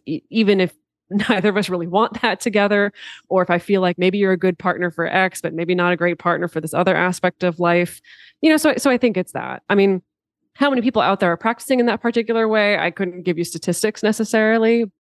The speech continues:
but that's, I don't know, that's kind of how I wrap my brain around it. And I, and I do think there are some people in the relationship anarchy community that, you know, would push against,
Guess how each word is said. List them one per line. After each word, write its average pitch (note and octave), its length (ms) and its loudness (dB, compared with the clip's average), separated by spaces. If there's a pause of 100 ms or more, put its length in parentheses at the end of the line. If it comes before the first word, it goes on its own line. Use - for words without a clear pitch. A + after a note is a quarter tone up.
(140)
but F#3 280 4
that's, B3 360 0
I G#3+ 80 2
don't F#3 80 2
know, E3+ 120 -4
that's G#3+ 240 0
kind G3+ 160 -2
of E3+ 60 -4
how E3 180 0
I D#3+ 120 2 (180)
wrap E3 220 0
my D#3 180 -2
brain D#3+ 500 -2
around - 460 -2
it. - 300 -10
And F#3+ 100 2
I, F#3+ 240 2
and A#3 160 4
I B3 80 6
do B3 160 2
think A#3+ 180 2
there F#3+ 120 2
are F#3 80 2
some F#3 160 -4
people F3+ 180 -2
in E3+ 80 -2
the E3+ 80 0
relationship E3+ 420 -4
anarchy E3 360 -2
community E3 720 2
that, E3 480 0 (480)
you F#3+ 160 2
know, E3+ 120 2
would E3+ 260 0
push F3+ 180 0
against, E3 720 -2